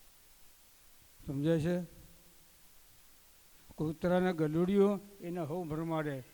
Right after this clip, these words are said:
પણ સિંહના બસા હમા-, રમાડો ને તો તમને ધન્યવાદ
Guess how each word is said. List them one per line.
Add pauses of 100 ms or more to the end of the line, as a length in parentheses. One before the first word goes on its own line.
(140)
પણ
સિંહના
બસા
હમા-,
રમાડો
ને (300)
તો
તમને
ધન્યવાદ